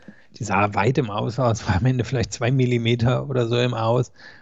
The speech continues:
Und dann ist er wieder eingebrochen. Haben wir jetzt so häufig gesehen. Er war am Anfang wirklich von der Power her dominierend gegen Medvedev. Medvedev sah fast ein bisschen passiv aus. Und im Moment, wo Medvedev das an sich gezogen hat, hat Cilic keine Chance mehr gehabt. Und das ist, warum Cilic wahrscheinlich nicht mehr die ganz großen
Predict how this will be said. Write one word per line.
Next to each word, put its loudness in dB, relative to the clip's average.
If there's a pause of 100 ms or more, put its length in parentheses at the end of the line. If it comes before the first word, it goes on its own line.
(140)
Und -6
dann 2
ist 2
er 2
wieder 2
eingebrochen. -4 (160)
Haben -4
wir 2
jetzt -8
so -2
häufig 0
gesehen. 0 (120)
Er 0
war 2
am 0
Anfang -4
wirklich -4
von -4
der -2
Power 2
her 4
dominierend 0
gegen 0
Medvedev. 0
Medvedev -4
sah -4
fast -6
ein -4
bisschen -4
passiv 0
aus. 2 (680)
Und -6
im 0
Moment, 2
wo 2
Medvedev -2
das -4
an -6
sich -10
gezogen -6
hat, -8
hat -10
Cilic -4
keine 0
Chance -6
mehr -2
gehabt. -6
Und 0
das 2
ist, -6
warum 2
Cilic 0
wahrscheinlich 2
nicht -4
mehr -4
die -4
ganz -4
großen -4